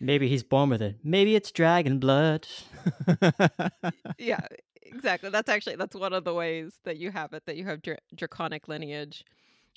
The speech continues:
Speaker 2: Um, and sorcerers, because, uh, they have this innate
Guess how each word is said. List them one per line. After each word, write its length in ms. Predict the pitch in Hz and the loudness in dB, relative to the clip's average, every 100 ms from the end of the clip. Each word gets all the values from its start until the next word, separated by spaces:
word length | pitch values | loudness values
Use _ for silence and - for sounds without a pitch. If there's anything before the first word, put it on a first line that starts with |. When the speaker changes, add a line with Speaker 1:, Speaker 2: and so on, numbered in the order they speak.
| _ | _
Speaker 2:
Um, 360 | 185 175 165 - _ | 2 2 0 -6 _
and 480 | - 180 175 170 185 _ _ _ | -4 -2 -4 -6 -14 _ _ _
sorcerers, 640 | - 294 - 269 240 233 | 0 0 2 -2 -2 -4
because, 760 | - 196 - 240 220 214 196 _ _ _ _ _ _ _ _ 175 | -12 -14 -8 -4 -4 -4 -8 _ _ _ _ _ _ _ _ -4
uh, 180 | 175 160 | -2 -4
they 140 | 160 175 | -8 -6
have 220 | 190 165 | -6 -6
this 220 | 175 - - | -8 -10 -10
innate 500 | 170 170 180 190 | -8 -6 -6 -6